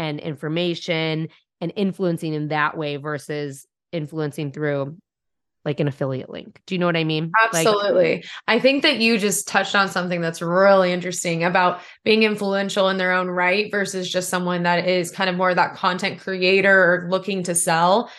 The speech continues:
Speaker 2: Immediately when you said that, I thought of people that are influential, like, in my life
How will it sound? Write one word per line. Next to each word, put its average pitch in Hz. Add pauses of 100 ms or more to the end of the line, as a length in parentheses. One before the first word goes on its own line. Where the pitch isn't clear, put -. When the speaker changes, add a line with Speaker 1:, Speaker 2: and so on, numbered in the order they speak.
(440)
Speaker 2:
Immediately 233
when 214
you 202
said 190
that, 175
I 170
thought 180
of 175
people 190
that 180
are 180
influential, 175
like, 180
in 180
my 151
life -